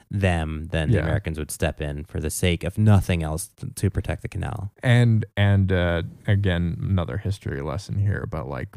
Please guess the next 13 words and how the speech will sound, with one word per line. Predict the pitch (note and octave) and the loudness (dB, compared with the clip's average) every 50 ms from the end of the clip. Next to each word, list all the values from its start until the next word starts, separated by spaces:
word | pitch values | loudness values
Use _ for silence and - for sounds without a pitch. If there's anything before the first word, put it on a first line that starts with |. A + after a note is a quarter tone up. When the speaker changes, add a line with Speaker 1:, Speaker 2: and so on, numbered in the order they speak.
| - _ | -18 _
Speaker 2:
post | - - A2 F#2+ F#2 F#2 - - - | 0 4 4 4 4 2 -2 -10 -14
Bretton | - A#2+ - A2+ E2+ A#1+ - F2+ F2+ E2 | -12 -6 -2 -2 -2 -2 -2 -4 -4 -2
Woods | F#2 F#2 E2+ F#2 - | -2 -2 -4 -4 -6
Agreement, | - F2+ - - D2 E2 F2 F2 E2+ D#2+ D#2+ F2+ G2+ - - | -8 -8 -6 -6 -6 -4 -4 -4 -4 -4 -4 -6 -6 -8 -8
uh, | - - D2+ C#2+ D2 - - - | -8 -6 -6 -6 -6 -8 -4 -2
in | F#2+ F#2+ E2+ | -2 -2 0
World | E2 D2+ D2 - | -2 -4 -6 -6
War, | - B1+ - | -6 -8 -8
during | - - - E2+ D#2+ D#2+ | -6 -4 -4 -2 -2 -2
World | D#2+ C#2 D2+ E2 | -4 -4 -4 -4
War | F2+ - C#2+ - | -4 -6 -6 -6
Two, | - - - A2 G2+ F#2 F2 G#2+ - - - - - - - - - | -4 2 4 4 4 4 2 0 -2 -4 -14 -20 -20 -20 -14 -4 2
basically | - A#2+ G#2 F#2+ - G#2+ - - G#2 G2 F#2+ F#2 F#2 F2+ F2 | 4 6 6 4 2 -2 0 2 4 4 6 4 4 2 0